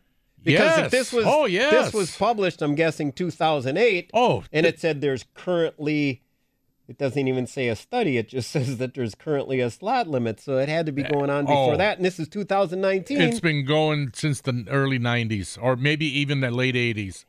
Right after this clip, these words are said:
Speaker 2: It's been going
Speaker 1: Well,
Speaker 2: on
Speaker 1: maybe you can write a
Speaker 2: forever.
Speaker 1: letter to the
Speaker 2: Oh,
Speaker 1: D N R
Speaker 2: maybe
Speaker 1: and say,
Speaker 2: before that.
Speaker 1: "Hey, how about finishing that study?"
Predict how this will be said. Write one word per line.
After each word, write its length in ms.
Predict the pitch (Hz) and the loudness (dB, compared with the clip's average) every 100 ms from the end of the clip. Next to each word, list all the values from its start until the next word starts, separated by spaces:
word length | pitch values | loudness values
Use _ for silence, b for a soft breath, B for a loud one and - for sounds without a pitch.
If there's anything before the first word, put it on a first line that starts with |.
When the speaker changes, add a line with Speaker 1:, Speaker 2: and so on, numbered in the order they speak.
| _ | _
Speaker 2:
It's 300 | - 190 175 | -2 0 0
been 240 | 165 139 131 | -4 -4 -2
going 280 | 139 139 135 | -2 0 0
Speaker 1:
Well, 80 | - | 2
Speaker 2:
on 40 | |
Speaker 1:
maybe 220 | 214 214 | 2 4
you 160 | 214 - | 2 2
can 140 | 185 | 0
write 120 | 185 - | 4 4
a 40 | |
Speaker 2:
forever. 140 | - 180 | 4 2
Speaker 1:
letter 280 | 202 196 165 | 2 2 -2
to 120 | 143 | -2
the 100 | 143 | -2
Speaker 2:
Oh, 20 | |
Speaker 1:
D 120 | 143 151 | 2 4
N 160 | 240 | 6
R 140 | - 175 | 4 4
Speaker 2:
maybe 200 | - 247 | 2 2
Speaker 1:
and 40 | |
say, 120 | 139 123 | 2 2
Speaker 2:
before 300 | 147 220 214 | 2 -2 2
that. 260 | 247 240 180 | 0 2 2
Speaker 1:
"Hey, 220 | 160 120 | 2 2
how 100 | 139 | 0
about 220 | 147 143 | 0 -2
finishing 480 | - 151 143 - 135 | -2 -2 -2 -2 0
that 220 | 123 113 | 0 -2
study?" 480 | - 156 147 104 | -4 -2 0 -2